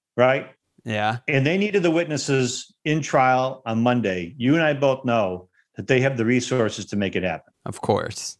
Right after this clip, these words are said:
Speaker 1: They'll fly a helicopter, pay for their flight back. They'll get 'em in, in court.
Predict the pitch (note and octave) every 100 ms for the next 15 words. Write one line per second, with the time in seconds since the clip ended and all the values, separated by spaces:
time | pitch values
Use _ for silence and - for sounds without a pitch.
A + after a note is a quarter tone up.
0 | - C3+ - C#3+ E3+ G#3+ F3 F3 E3 E3
1 | D3+ C#3+ D3+ D3 D#3 F#3+ G3 F3+ E3+ -
2 | D#3 D3+ C#3 C3+ C3 B2+ A2+ A2 E3 G3
3 | F#3+ E3+ D#3 D#3+ D3+ C3+ C#3+ C#3 C#3